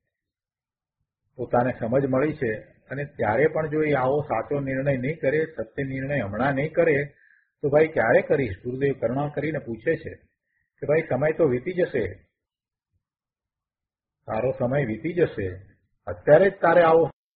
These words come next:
સાચો નિર્ણય કરી લેવો જોઈએ કે વિકાર થાય છે તે મારી પોતાની ભૂલ છે, કર્મના ઉદયોની સાથે જોડાતા મને વિકાર થાય છે.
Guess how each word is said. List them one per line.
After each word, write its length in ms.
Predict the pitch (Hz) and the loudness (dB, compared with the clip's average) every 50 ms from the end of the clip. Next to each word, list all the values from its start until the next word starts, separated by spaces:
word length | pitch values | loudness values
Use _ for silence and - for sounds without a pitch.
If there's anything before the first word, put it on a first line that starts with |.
| _ _ _ _ _ - | _ _ _ _ _ -2
સાચો 300 | 131 127 - - 151 147 | -2 -2 0 0 -2 -2
નિર્ણય 340 | 143 139 135 143 147 147 | -2 -2 -2 -2 -2 -2
કરી 240 | 139 - 135 131 156 | 0 0 0 0 0
લેવો 300 | 156 147 147 143 - - | 0 0 2 2 0 0
જોઈએ 300 | 104 110 117 113 117 135 151 147 - _ _ _ _ _ _ _ _ _ _ _ _ _ _ _ _ _ _ _ _ _ _ _ _ _ _ _ _ _ _ _ | -2 -4 -6 -6 -6 -8 -10 -12 -16 _ _ _ _ _ _ _ _ _ _ _ _ _ _ _ _ _ _ _ _ _ _ _ _ _ _ _ _ _ _ _
કે 80 | 135 120 | -6 -4
વિકાર 420 | 101 101 98 - 120 135 151 147 | -4 -4 -2 2 4 6 6 6
થાય 260 | - - 135 139 143 | 4 2 2 2 2
છે 340 | 139 - - 151 151 151 147 - _ _ _ _ _ _ _ _ _ _ _ _ _ _ _ _ _ _ _ _ _ _ _ _ | 0 0 -2 -2 -2 -4 -4 -8 _ _ _ _ _ _ _ _ _ _ _ _ _ _ _ _ _ _ _ _ _ _ _ _
તે 80 | - 127 | -8 -8
મારી 300 | 110 101 104 110 127 131 | -6 -4 -4 -4 -4 -4
પોતાની 460 | - 117 113 113 - 123 127 127 117 | -6 -6 -6 -4 -4 -2 -2 -4 -4
ભૂલ 300 | 95 87 101 117 131 135 120 | -6 -6 -4 -4 -4 -4 -6
છે, 400 | - - - - - - _ _ _ _ _ _ _ _ _ _ _ _ _ _ _ _ _ _ _ _ _ _ _ _ _ _ _ _ _ _ _ _ _ _ _ _ _ _ _ _ _ _ _ _ _ _ | -10 -16 -18 -18 -20 -20 _ _ _ _ _ _ _ _ _ _ _ _ _ _ _ _ _ _ _ _ _ _ _ _ _ _ _ _ _ _ _ _ _ _ _ _ _ _ _ _ _ _ _ _ _ _
કર્મના 400 | - 113 113 120 127 131 135 135 | -2 -2 -2 0 -2 -2 -2 0
ઉદયોની 520 | 131 123 120 123 127 127 127 131 127 123 117 | 0 0 0 2 2 2 2 0 -2 -4 -6
સાથે 540 | - - 110 110 - - 135 135 135 139 143 143 - _ _ _ _ _ _ _ _ - | -6 -6 -6 -6 -6 -4 -4 -4 -4 -4 -6 -10 -14 _ _ _ _ _ _ _ _ -12
જોડાતા 440 | 107 107 110 120 127 131 - 131 127 | -8 -4 -2 0 0 0 0 -2 -2
મને 200 | 120 113 123 123 | -2 -4 -4 -4
વિકાર 360 | 110 110 107 - 113 113 107 | -6 -6 -4 -4 -2 -2 -4
થાય 280 | - - 117 110 107 104 | -6 -6 -8 -8 -8 -8
છે. 340 | - - - - - _ | -10 -16 -20 -20 -20 _